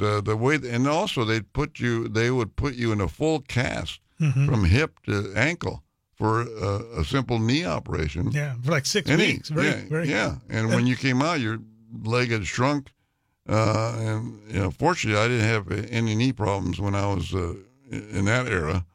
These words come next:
Speaker 2: Mm-hmm.
Speaker 1: Um, but, boy, I tell you, nowadays, uh, the, uh, sports medicine is a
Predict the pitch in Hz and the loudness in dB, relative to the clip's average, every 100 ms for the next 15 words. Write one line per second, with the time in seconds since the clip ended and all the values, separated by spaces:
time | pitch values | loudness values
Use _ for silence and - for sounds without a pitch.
0 | 151 139 135 139 143 - - 101 87 85 | -2 0 0 -2 -4 -2 0 2 0 0
1 | 87 101 104 107 98 92 - 101 101 104 | -2 -6 -12 -8 -4 -4 -2 0 0 0
2 | 107 80 71 - _ _ 92 107 120 98 | 0 0 -4 -12 _ _ -2 0 0 0
3 | 95 98 82 - 87 78 85 _ _ _ | 0 -2 -2 -4 -4 -4 -8 _ _ _
4 | _ - 85 87 87 87 87 - - _ | _ -8 -2 0 0 0 -2 -6 -14 _
5 | - - - - 143 127 127 127 - 120 | -14 -14 -6 2 2 2 0 0 -2 -4
6 | 113 87 71 - | -4 -6 -4 -4